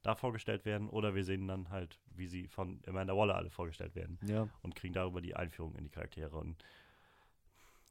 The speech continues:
Speaker 1: hätte den Film vielleicht etwas entschlackt und ein bisschen mehr Raum gegeben, für vielleicht andere Sachen zu machen. Aber, äh, mal von so einem wirklich kleinen Punkt bloß ab, war die erste, der erste Teil wirklich gut. Also der Ton hat für mich auch einfach gestimmt, weil ich nicht das Gefühl hatte, dass man irgendwie zu sehr hin und her springt zwischen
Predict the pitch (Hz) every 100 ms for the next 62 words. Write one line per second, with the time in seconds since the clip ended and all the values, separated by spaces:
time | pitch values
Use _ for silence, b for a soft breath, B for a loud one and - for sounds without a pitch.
0 | - 123 127 123 117 127 113 110 110 95
1 | 107 - 95 - 101 - - 120 - 92
2 | 80 - - 95 92 85 92 95 90 82
3 | 95 87 - 82 90 82 87 87 80 78
4 | 85 80 - 82 80 92 85 92 95 -
5 | - _ - 98 107 98 98 95 87 98
6 | 90 - 76 90 85 - 92 95 - 104
7 | - 92 95 - 92 98 104 - 104 -
8 | - 98 - - 92 98 101 107 104 117
9 | - 139 - 82 80 - 92 110 120 98
10 | 90 90 85 82 85 92 82 - 95 98
11 | 95 92 101 - - 101 95 95 - B
12 | B B B - 95 98 95 98 98 85
13 | 98 - 107 104 98 95 104 90 101 -
14 | 95 - 92 92 95